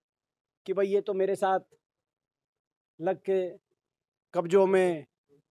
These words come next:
बाकी यानी कि आपराधिक कार्यों में बाकी अप-, लग के इन्होंने पैसा कमाया और अब ये खिलाफ आ गए। पहली बात तो हम उस statement का खंडन करते हैं, जहाँ तक अवै-, अ, पवन सिंह, पवन बेनीवाल जी की बात है,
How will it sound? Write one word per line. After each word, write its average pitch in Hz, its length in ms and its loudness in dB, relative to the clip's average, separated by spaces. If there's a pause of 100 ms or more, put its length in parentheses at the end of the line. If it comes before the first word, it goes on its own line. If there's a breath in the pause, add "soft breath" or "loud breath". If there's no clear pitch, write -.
(360)
बाकी 180 480 -2 (260)
यानी 185 200 2
कि 220 80 -10
आपराधिक 190 500 -2
कार्यों 190 300 0
में 185 180 -2
बाकी 180 380 -4
अप-, - 300 -14 (320)
लग 190 160 0
के 202 120 0
इन्होंने 185 260 0
पैसा 180 260 -4
कमाया 175 360 -4
और 170 100 -2
अब 156 120 -4
ये 165 100 -2
खिलाफ 135 320 -8
आ 101 60 -20
गए। - 360 -20 (1900)
पहली 226 240 0
बात 220 260 0
तो 226 80 -2
हम 214 120 -2
उस 202 100 -4
statement 202 400 -6
का 208 80 -2
खंडन 190 340 -6
करते - 260 -8
हैं, 165 220 -8 (180)
जहाँ 151 180 -14
तक 196 180 -6
अवै-, 208 280 2
अ, - 140 -6 (180)
पवन 220 220 4
सिंह, 202 320 -2
पवन 208 240 0
बेनीवाल 185 380 2
जी 160 120 -4
की 160 100 -8
बात 127 260 -10
है, - 60 -20